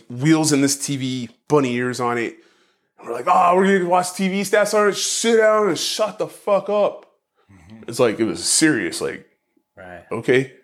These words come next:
Speaker 1: sit down." He turns it on, and we're watching, like, the first tower already, s-, you know, smoldering. And then,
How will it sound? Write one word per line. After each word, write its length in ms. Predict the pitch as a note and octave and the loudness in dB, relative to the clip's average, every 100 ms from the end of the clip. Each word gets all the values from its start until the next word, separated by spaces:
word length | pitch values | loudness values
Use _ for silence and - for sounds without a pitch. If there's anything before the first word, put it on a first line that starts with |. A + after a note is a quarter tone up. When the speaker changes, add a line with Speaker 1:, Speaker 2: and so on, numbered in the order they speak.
| _ _ _ _ _ _ _ _ - | _ _ _ _ _ _ _ _ -8
Speaker 1:
sit 300 | - A#2 A#2 | -4 0 2
down." 420 | A#2 A#2 A2 A#2 _ _ _ _ | 2 2 0 -6 _ _ _ _
He 120 | A#2+ | -8
turns 320 | - A#2+ A2+ | -2 0 2
it 80 | A2+ | 2
on, 320 | A2+ A#2 A2 | 4 2 0
and 120 | G#2+ | -4
we're 140 | A2 A2+ | -2 2
watching, 500 | A2+ G#2+ - G#2 G2 | 4 2 0 -6 -8
like, 320 | G2 G2 _ - - _ _ _ _ | -8 -8 _ -20 -20 _ _ _ _
the 80 | G#2+ | -8
first 400 | - A#2+ A2+ - | -2 0 0 2
tower 360 | A2 G#2+ G#2 G2+ | 2 4 4 2
already, 240 | G2 F#2+ | 0 -4
s-, 320 | F#2 - - _ _ | -6 -8 -12 _ _
you 80 | C#2+ | -12
know, 60 | |
smoldering. 600 | - - B2+ G#2+ G2 F#2 - - - - - - - - - - - - - - | -6 -2 0 0 -2 -6 -10 -18 -20 -20 -20 -20 -20 -20 -20 -20 -20 -20 -14 -2
And 220 | G#2+ | 0
then, 80 | G2 | 0